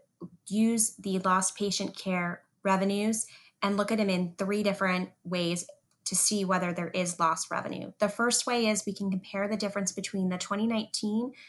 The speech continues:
and twenty twenty actual patient care revenue. The next way is we could look at the difference between the budgeted patient revenue from twenty twenty to the actual revenue that was there. And the last way, H H S has said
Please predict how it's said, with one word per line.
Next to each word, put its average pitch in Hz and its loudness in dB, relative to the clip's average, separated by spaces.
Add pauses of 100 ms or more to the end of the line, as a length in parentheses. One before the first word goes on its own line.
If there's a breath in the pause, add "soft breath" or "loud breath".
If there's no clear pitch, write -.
(180 loud breath)
and 202 2
twenty 208 2
twenty 202 0
actual 175 0
patient 175 -4
care 185 -4
revenue. 185 0 (480 soft breath)
The 226 2
next 226 4
way 180 2
is 190 0
we 208 2
could 196 0
look 196 0
at 196 -4
the 190 -4
difference 180 -4
between 170 -4
the 180 -4
budgeted 180 2 (880)
patient 196 0
revenue 175 0
from 175 -4
twenty 185 0
twenty 190 0
to 190 -4
the 180 -2
actual 247 0 (560 soft breath)
revenue 269 4 (140)
that 247 2
was 269 0
there. 285 0 (280 soft breath)
And 240 4
the 247 0
last 269 8
way, 185 2 (280 soft breath)
H 233 2
H 233 0
S 208 4
has 196 -2
said 185 2